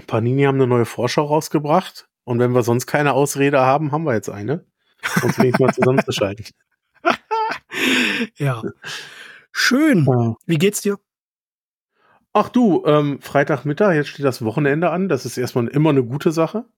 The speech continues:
Speaker 2: Mhm.
Speaker 1: Äh, und über alles andere will ich grad gar nicht nachdenken. Und bei dir?
Speaker 2: Ja, genau dasselbe. Ähm, die Woche war lang, äh, das Wochenende wird viel zu kurz, aber ich freue mich trotzdem drauf und hab ein paar Comics vor, die ich lesen will.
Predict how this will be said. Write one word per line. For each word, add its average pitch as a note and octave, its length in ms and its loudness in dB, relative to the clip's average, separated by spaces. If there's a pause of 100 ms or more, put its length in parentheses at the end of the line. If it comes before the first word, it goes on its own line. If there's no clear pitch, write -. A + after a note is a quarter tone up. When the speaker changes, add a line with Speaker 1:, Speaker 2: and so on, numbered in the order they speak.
(240)
Speaker 2:
Mhm. C#3 300 2
Speaker 1:
Äh, B2 140 2
und B2+ 180 -2
über C3 200 2
alles C#3 220 0
andere D#3 260 -2
will D3+ 120 0
ich - 100 -14
grad C#3 220 -2
gar C#3 100 0
nicht C3+ 160 -2
nachdenken. A#2+ 500 -4
Und G#2+ 140 -2
bei B2+ 100 2
dir? F3+ 280 0 (880)
Speaker 2:
Ja, D3 320 0
genau C#3+ 240 2
dasselbe. C3 420 0 (280)
Ähm, B2+ 280 -8
die B2+ 140 -4
Woche C#3 200 0
war C#3 120 2
lang, D#3 680 0
äh, - 20 -2
das B2+ 160 -2
Wochenende D3 380 0
wird C3+ 140 -2
viel D3+ 160 0
zu C3+ 120 -4
kurz, - 340 -4
aber C3 220 -2
ich - 100 -6
freue C#3+ 180 0
mich C3 100 0
trotzdem C#3+ 280 -2
drauf B2+ 360 -8
und A2+ 220 -10 (640)
hab C#3 180 -2
ein C#3 80 -6
paar C#3 220 0
Comics D3+ 400 -2
vor, D3 640 -4
die D3 60 -2
ich C3+ 140 -6
lesen D#3+ 480 2
will. E3+ 260 0